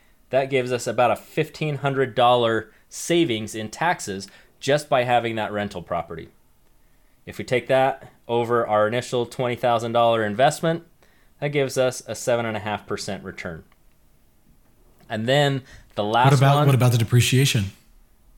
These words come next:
Speaker 1: That, the depreciation is already in the taxes, in
Speaker 2: Oh,
Speaker 1: the
Speaker 2: okay.
Speaker 1: tax savings, yeah.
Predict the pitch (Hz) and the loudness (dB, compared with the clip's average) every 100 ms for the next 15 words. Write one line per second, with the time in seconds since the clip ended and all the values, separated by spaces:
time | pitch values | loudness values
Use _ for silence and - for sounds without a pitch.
0 | - - - - 123 135 135 - - 123 | -20 -20 -20 -20 0 2 2 -2 -6 -6
1 | 120 170 170 156 143 135 113 120 113 107 | 0 0 0 0 -2 -2 0 2 2 -2
2 | 110 104 - 87 85 82 85 - _ _ | -4 -4 -4 -6 -6 -12 -14 -18 _ _
3 | _ _ 135 117 98 87 - 90 85 82 | _ _ 0 0 0 -6 -8 -14 -14 -14
4 | - 92 | -6 -6